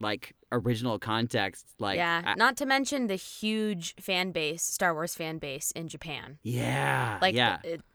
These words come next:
Speaker 2: so that's exciting as well, that
Speaker 1: Yeah.
Speaker 2: they're, you know.
Speaker 1: The art looks gorgeous. I'm sure the storytelling is gonna be dope. Um, they're, it looks like they're introducing brand new characters and stories. I mean,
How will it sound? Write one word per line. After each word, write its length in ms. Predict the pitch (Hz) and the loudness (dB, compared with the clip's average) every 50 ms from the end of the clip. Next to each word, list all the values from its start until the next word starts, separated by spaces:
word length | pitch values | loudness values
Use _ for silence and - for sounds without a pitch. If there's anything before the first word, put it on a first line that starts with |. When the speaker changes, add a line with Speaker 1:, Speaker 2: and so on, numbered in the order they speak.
| - 147 | -12 -8
Speaker 2:
so 500 | - - 196 180 165 156 156 156 156 147 - | -2 0 2 2 2 2 0 -2 -4 -2 0
that's 440 | 180 170 170 - - - - - - _ _ - | 0 0 0 0 -2 -2 -2 -4 -6 _ _ -10
exciting 580 | 190 - - 196 175 165 165 170 170 170 170 | -8 -4 0 0 2 2 0 -2 -4 -4 -6
as 120 | 160 151 156 | -6 -8 -6
well, 500 | 147 151 156 151 143 143 147 151 160 - _ _ _ | -4 -2 -2 -2 -2 -2 -4 -6 -8 -14 _ _ _
that 60 | - | 0
Speaker 1:
Yeah. 140 | 120 113 98 | 2 2 2
Speaker 2:
they're, 260 | - 143 139 139 151 - _ _ _ _ _ _ _ _ _ _ - | 2 0 -4 -8 -10 -14 _ _ _ _ _ _ _ _ _ _ -14
you 80 | 156 | -12
know. 200 | 143 131 139 147 147 _ _ _ | -10 -8 -10 -10 -12 _ _ _
Speaker 1:
The 100 | - 151 - | 2 2 4
art 260 | - 156 165 170 - - | 6 8 8 8 6 4
looks 220 | 147 147 135 - | 0 -2 -2 -2
gorgeous. 920 | - - 127 127 123 117 120 131 123 120 117 117 113 - - - - - - _ - _ _ _ | 0 2 4 4 4 2 4 4 4 4 4 2 0 -2 -6 -8 -8 -10 -12 _ -20 _ _ _
I'm 80 | - 120 | -2 0
sure 160 | 123 - 147 139 | 2 2 4 4
the 80 | 127 123 | 2 2
storytelling 640 | - - 143 139 139 139 135 156 139 131 131 131 | 0 2 4 4 4 4 2 0 0 0 2 0
is 100 | 127 123 | 0 0
gonna 140 | - 131 123 120 | -2 -2 0 0
be 100 | 123 120 120 - | 0 -2 -2 0
dope. 500 | - 110 107 107 107 107 107 107 - - - - - - - - _ _ _ _ _ - | 0 2 2 4 4 2 2 0 -2 -6 -8 -8 -8 -10 -18 -20 _ _ _ _ _ -2
Um, 720 | 117 117 113 113 110 110 107 107 104 104 104 104 107 - - _ _ | 2 2 4 4 4 2 2 0 0 0 0 -2 -2 -4 -8 _ _
they're, 220 | - 123 120 120 117 | 0 2 2 2 2
it 200 | - 98 117 113 | 2 0 0 2
looks 140 | 123 127 - | 2 2 2
like 120 | 160 131 | 0 0
they're 140 | - 127 120 | 0 0 0
introducing 600 | 120 120 - 110 120 123 117 - 127 123 120 110 | 0 0 0 0 0 0 2 2 2 2 2 0
brand 220 | - 110 107 110 | 0 0 0 2
new 140 | 113 117 117 | 0 0 -2
characters 960 | - - 117 110 110 110 - - 120 113 110 110 110 107 107 110 104 - - | -2 0 2 2 2 2 0 -2 -2 0 0 0 0 0 0 -2 -4 -6 -6
and 360 | 104 107 104 104 104 104 104 101 | -6 -4 -2 -2 -2 -2 -4 -4
stories. 640 | - - 117 110 107 107 107 107 107 107 104 98 - - | -4 -4 -2 0 0 0 0 0 0 -2 -2 -4 -4 -2
I 100 | - 101 | -2 0
mean, 440 | 104 104 104 104 104 101 101 101 101 | 0 0 0 -2 -2 -2 -2 -4 -4